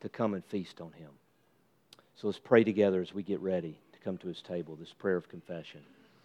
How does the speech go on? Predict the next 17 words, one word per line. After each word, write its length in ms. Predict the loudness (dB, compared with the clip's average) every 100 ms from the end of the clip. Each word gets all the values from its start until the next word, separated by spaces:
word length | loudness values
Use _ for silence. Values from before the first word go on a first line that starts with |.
| -20 -10
And 60 | 2
let 80 | 6
me 80 | 6
just 220 | 4 2
encourage 460 | -2 4 6 4
you, 100 | -2
just 260 | -4 -6 -10 -6 0
make 200 | 0 2
this 200 | 0 0
your 80 |
prayer, 420 | -2 0 0 2 0
not 260 | -2 0
just 180 | -2 2
something 340 | 2 4 2
we 140 | 4 4
read 320 | 4 4 2
through. 480 | 2 8 8 8